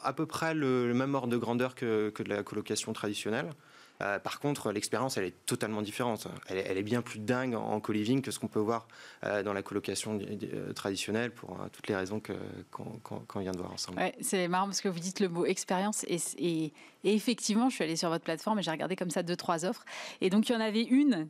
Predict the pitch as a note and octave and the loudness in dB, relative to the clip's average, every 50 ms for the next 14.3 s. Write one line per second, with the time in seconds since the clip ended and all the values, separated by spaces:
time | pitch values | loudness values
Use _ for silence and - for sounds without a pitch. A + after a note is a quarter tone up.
0 | - - - - - G3+ F#3+ F3+ F3 F3 E3+ F3+ - - F#3+ F#3+ G3 G3+ F#3+ A3+ | -6 -10 -10 -4 2 2 4 6 6 4 4 2 2 2 2 4 4 4 4 4
1 | A3+ G#3 G#3 F#3+ G3 F#3+ F#3 G#3+ A3+ A#3 A3 F#3 F3+ G#3 A#3 A3 G#3 A3+ G3+ G3+ | 4 4 4 2 0 2 2 2 4 4 4 4 4 4 4 4 4 2 0 0
2 | F#3+ G#3+ A#3 B3 A#3 - B3 A3 - - - A#3 A3 G#3+ G#3 G3 - - - A3 | 0 2 2 2 2 2 0 0 0 0 2 4 4 4 4 2 -2 -2 2 4
3 | A3 A3 A3+ A3+ A3+ - G3+ G3+ F#3+ F3+ - - G3 F#3 - - - G#3 G3+ F#3 | 4 6 6 4 2 2 2 2 2 2 4 2 2 2 0 -2 0 2 2 2
4 | E3+ - - - F#3 E3+ E3+ F3+ F3+ E3+ G3+ A3 G#3+ F#3+ G3 G3+ A3 A#3+ A#3 A#3+ | 0 -2 0 2 2 4 4 2 2 4 4 4 4 4 4 4 4 6 6 6
5 | A3+ A3+ A3 F#3+ F#3 G3 F#3 - F#3+ F#3+ - F#3+ F#3+ F#3 G#3+ A3 A3 - G#3+ F#3 | 4 4 2 2 2 2 2 2 0 0 2 2 2 4 2 2 4 4 4 4
6 | G3+ B3 - - - - - - A#3 - - F3+ F3+ B3 D4+ C#4+ - - - - | 2 0 -2 -4 -8 -12 -12 -10 -4 -2 0 4 6 6 6 6 4 2 2 0
7 | F#3+ - - - D4 A#3+ A3+ G#3 G3+ G3+ - G3+ F#3 - G#3+ F3+ - - G3 D#3 | 0 0 0 2 2 4 4 2 2 0 -2 -6 -4 -4 -2 -2 0 0 2 2
8 | D3 E3 - - - - - - - - - - - - - - A3 F#3 G3+ G#3 | 2 2 2 2 0 0 -4 -10 -18 -16 -16 -14 -6 -2 0 2 2 2 2 2
9 | A#3+ B3 C4 C#4+ C#4+ C4 - - - _ _ _ - A3 G3+ - A3+ - - - | 4 4 4 4 2 0 -4 -12 -20 _ _ _ 0 0 0 0 -2 -4 -4 -2
10 | G#3 A#3 C#4+ D4 A#3+ F#3 F3+ F3 A3 B3+ A#3 F#3+ F3+ F3 E3 E3+ D#3+ D#3 - - | 2 2 4 4 2 0 -2 0 0 0 0 -2 -6 -8 -6 -6 -6 -6 -4 -4
11 | B3 B3 - G#3+ - - - F3+ E3+ F3 F#3 F#3 F3+ G#3 A3 F#3+ F#3 G3 - - | -4 -2 -2 -4 -4 -4 -6 -6 -6 -4 -4 -4 -4 -2 -4 -4 -4 -8 -10 -10
12 | D#3 D#3+ - _ _ _ _ _ _ _ _ - - - _ - C3+ A#2+ C3+ C#3 | -12 -14 -14 _ _ _ _ _ _ _ _ -18 -18 -16 _ -4 0 0 0 0
13 | C3+ - C3+ A#2+ A2+ G#2 - - B2+ B2 A#2 G#2+ - - - - - - - - | 0 0 0 0 0 0 -2 -2 0 0 0 0 -2 -6 -10 -16 -16 -14 -14 -8
14 | - B2 - E3+ E3 - | -6 -4 -2 -2 -4 -4